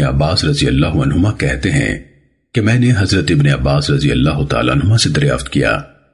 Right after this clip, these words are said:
کہ رسول اللہ صلی اللہ علیہ وسلم رات کو کیسے نماز پڑھتے تھے۔ انہوں نے کہا، میں نے ایک رات آپ صلی اللہ علیہ وسلم کے ہاں گزاری، جبکہ آپ حضرت میمونہ رضی اللہ تعالیٰ عنہ کے گھر میں تھے۔ آپ سو گئے۔ جب تہائی رات گزر گئی یا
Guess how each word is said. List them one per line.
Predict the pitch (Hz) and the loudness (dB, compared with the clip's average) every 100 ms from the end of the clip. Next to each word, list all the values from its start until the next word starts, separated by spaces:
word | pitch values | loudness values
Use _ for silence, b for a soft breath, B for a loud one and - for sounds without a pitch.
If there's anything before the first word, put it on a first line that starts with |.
| - | -4
کہ | 123 | -2
رسول | 95 - 107 | 0 0 2
اللہ | 78 64 62 62 | 2 0 -2 -2
صلی | - 73 67 | -2 0 2
اللہ | 64 71 | 2 2
علیہ | 73 69 67 | 0 0 0
وسلم | 62 - 82 65 - - - - _ _ 113 | 0 0 0 0 0 -2 -6 -14 _ _ -2
رات | 117 139 | 0 0
کو | 143 | 0
کیسے | 139 160 147 120 | 0 -2 0 0
نماز | 92 62 - | 2 0 -2
پڑھتے | 62 - - | -4 -4 -6
تھے۔ | - - - - - _ _ _ | -4 -4 -4 -6 -16 _ _ _
انہوں | 151 160 | 0 2
نے | 139 | 2
کہا، | 113 123 143 | 2 4 4
میں | 92 92 | 4 2
نے | 127 | 2
ایک | 107 95 | 0 0
رات | 82 73 - | 0 -2 -2
آپ | 80 76 - | -2 -2 0
صلی | 71 65 | 0 0
اللہ | 65 71 | 0 0
علیہ | 92 69 64 | 0 0 0
وسلم | 60 - 95 98 | 0 0 0 0
کے | 71 | -2
ہاں | 71 | -2
گزاری، | 69 69 64 57 110 - - - _ _ - | 0 0 0 0 -2 -4 -8 -20 _ _ -4
جبکہ | 101 - 107 | -4 0 -2
آپ | 98 - | 0 -2
حضرت | 78 76 71 | -2 0 0
میمونہ | 71 69 80 82 90 | 0 2 0 0 0
رضی | 95 69 69 | 0 0 0
اللہ | 67 80 71 67 | 2 0 0 0
تعالیٰ | 69 71 76 | 0 2 2
عنہ | 90 | 2
کے | - 78 | 0 -2
گھر | 76 65 | -2 -2
میں | 55 | -2
تھے۔ | - 50 - - _ _ - | -2 -2 -4 -10 _ _ -6
آپ | 73 65 | -4 -2
سو | - 71 | -2 -2
گئے۔ | - - - - _ _ _ _ - | -2 -4 -4 -8 _ _ _ _ -4
جب | 123 - | -2 0
تہائی | 104 139 135 | 2 4 2
رات | 92 95 | 0 0
گزر | 82 104 104 | 0 2 2
گئی | 107 | 2
یا | 127 | 2